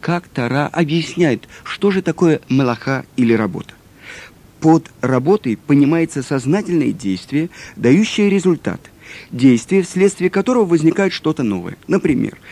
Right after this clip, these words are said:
зажигание огня, тушение огня, снимание плодов с дерева. Вы можете целый час передвигать тяжелую мебель по дому, и при этом не будет произведена та работа, которая запрещена в субботу.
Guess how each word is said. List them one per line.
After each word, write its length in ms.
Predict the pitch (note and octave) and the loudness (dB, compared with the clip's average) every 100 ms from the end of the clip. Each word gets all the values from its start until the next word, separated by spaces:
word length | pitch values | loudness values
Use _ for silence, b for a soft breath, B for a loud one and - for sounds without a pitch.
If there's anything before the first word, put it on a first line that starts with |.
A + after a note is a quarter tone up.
| B | B
зажигание 640 | E3+ G#3 F3 C3+ C3 A#2+ A#2 | -2 0 0 0 0 -2 -6
огня, 320 | A2+ A2+ G#2 - | -6 -8 -8 -8
тушение 500 | G3 F#3 - D3 C3 | -6 -4 0 2 0
огня, 320 | A2+ A#2 A2 - B B | -2 -6 -8 -10 B B
снимание 460 | D#3+ E3+ G#3 F#3 | 0 2 2 -2
плодов 380 | D#3 C#3 C#3 C#3 | -2 0 2 0
с 60 | A2 | 2
дерева. 400 | D3 D#3 B2 B2 _ B B B B B B - - | 2 2 0 -8 _ B B B B B B -20 -6
Вы 220 | D3+ G3+ | 0 2
можете 520 | A3+ G3+ - E3+ - - | 2 0 0 0 0 -4
целый 380 | - A#3 G#3+ | -4 -2 -2
час 420 | E3 - G3 F#3+ - | -4 -2 0 -2 -4
передвигать 680 | F3 D#3+ C#3+ D3 F3 G3 | -4 -2 0 2 0 -2
тяжелую 560 | - D#3 C#3+ F3 E3+ D3 | -4 -4 0 2 2 2
мебель 420 | B2+ F3 D#3 C#3+ B B | 4 4 4 -2 B B
по 120 | E3 | -2
дому, 280 | D3 G#2+ E2+ - _ _ _ _ _ - _ - - | 0 -2 -6 -16 _ _ _ _ _ -20 _ -20 -8
и 60 | C#3+ | -4
при 180 | D#3+ F#3 | 0 0
этом 260 | G3+ D#3 | 0 0
не 80 | D3+ | 0
будет 300 | C#3+ F3+ F3 | 0 -2 -6
произведена 640 | - B2+ A2+ D3 C#3+ A#2+ - _ - | -6 -6 -4 -6 -4 -6 -10 _ -8
та 140 | A#2+ | -6
работа, 380 | A2 A#2 E3+ D3+ | -4 -6 -6 -6
которая 300 | A#2 B2 A#2 | -6 -4 -4
запрещена 580 | A2+ - - - A#2 - | -6 -8 -10 -6 -6 -6
в 60 | - | -12
субботу. 440 | - G2 D#2+ | -8 -8 -10